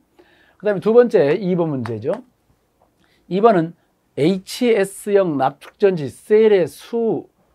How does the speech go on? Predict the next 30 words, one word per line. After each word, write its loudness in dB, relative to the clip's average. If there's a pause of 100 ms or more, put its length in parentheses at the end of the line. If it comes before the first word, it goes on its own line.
(140)
그리고 2 (280)
일 0
셀 2
여유를 2
주도록 -2
했죠. -10 (560)
셀 -2
수에 0
일 -4
셀 -4
여유를 2
주도록 -6
했습니다. -10 (640)
그러면 0
지금 2
현재 0 (320)
최저 0
허용 -2
전압이 0
지금 -8
구십 -14
볼트란 -6
말이에요. -12 (480)
최저 0
허용 2
전압이 -2
구십 -10
볼트고 -8
사용 -6
전압이 -8